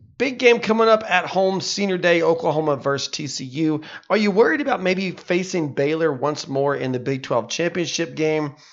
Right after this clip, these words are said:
Have some Oklahoma players improved their draft stock this season?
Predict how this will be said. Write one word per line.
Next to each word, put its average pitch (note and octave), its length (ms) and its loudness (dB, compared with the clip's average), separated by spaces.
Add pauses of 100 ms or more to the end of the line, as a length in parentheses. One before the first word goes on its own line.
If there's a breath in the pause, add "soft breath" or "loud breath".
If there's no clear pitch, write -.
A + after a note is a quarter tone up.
(1000 soft breath)
Have B2 340 -2
some A#3+ 300 -2
Oklahoma G3 400 2
players E3+ 420 0
improved G3+ 480 -4
their G#3+ 140 4
draft F3 300 -2
stock F3+ 320 -2
this D#3+ 200 -4
season? D3 440 -2